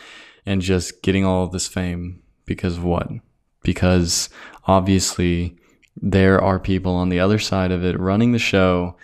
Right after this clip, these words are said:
doing these things, giving these people these lives so that, so what? So we stay on their platforms as long as possible, right? We're, we're trying to strive to be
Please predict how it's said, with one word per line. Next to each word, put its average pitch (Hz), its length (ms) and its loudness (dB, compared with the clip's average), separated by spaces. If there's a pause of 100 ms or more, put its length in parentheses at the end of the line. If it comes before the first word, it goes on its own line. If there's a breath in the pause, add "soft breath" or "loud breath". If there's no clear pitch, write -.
(560 soft breath)
doing 104 360 4
these 101 240 0
things, 90 560 -2
giving 107 320 2
these 101 160 2
people 95 240 -2
these 90 200 -2
lives 95 720 2
so 92 300 -2
that, 87 420 -4 (920)
so 90 240 -4
what? 90 320 -2
So - 160 -8
we 92 160 -6
stay 92 580 0
on 87 180 -4
their 87 140 -4
platforms 87 720 -6
as 90 140 -10
long - 160 -4
as 92 80 -10
possible, 90 580 -6 (540)
right? 98 260 2 (580 soft breath)
We're, 95 220 -4
we're 101 120 0
trying 101 220 0
to 92 60 -2
strive 92 540 0
to 98 100 -8
be 92 640 -4